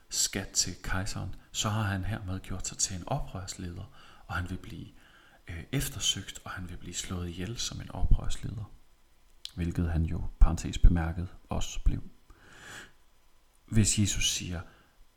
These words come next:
"N-, nej, vi, ja, vi skal betale skat til kejseren", så er han miskrediteret blandt sine tilhørere. For hvem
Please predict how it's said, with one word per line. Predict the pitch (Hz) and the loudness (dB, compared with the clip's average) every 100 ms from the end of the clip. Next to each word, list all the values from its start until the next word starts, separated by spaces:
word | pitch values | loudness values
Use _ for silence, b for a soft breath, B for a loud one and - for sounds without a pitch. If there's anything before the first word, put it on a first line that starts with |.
| _ - _ _ - | _ -20 _ _ -8
"N-, | 95 - - - | -8 -8 -20 -6
nej, | 110 101 101 | -2 0 -2
vi, | 98 - - b - | -6 -12 -20 b -6
ja, | 107 127 135 | 0 0 0
vi | 107 | -2
skal | - - 143 - - | -2 -2 -2 -2 -2
betale | - - 87 87 | 6 6 6 -4
skat | - - 87 | -6 -6 -6
til | - - | -8 -10
kejseren", | 92 90 - - B - | -8 -8 -8 -12 B -8
så | 120 | -2
er | 113 101 | -2 -2
han | 90 85 B B B - | -4 -8 B B B -6
miskrediteret | 107 113 - 90 - - 87 85 | 0 0 -2 -10 -6 -4 -4 6
blandt | - 92 87 | 6 6 -2
sine | - 92 92 | -2 -2 -4
tilhørere. | - 95 92 - 104 104 - - _ _ _ _ _ _ _ - _ B B - | -4 2 2 2 -2 -8 -14 -20 _ _ _ _ _ _ _ -20 _ B B 8
For | - | 10
hvem | 92 107 113 | 10 4 2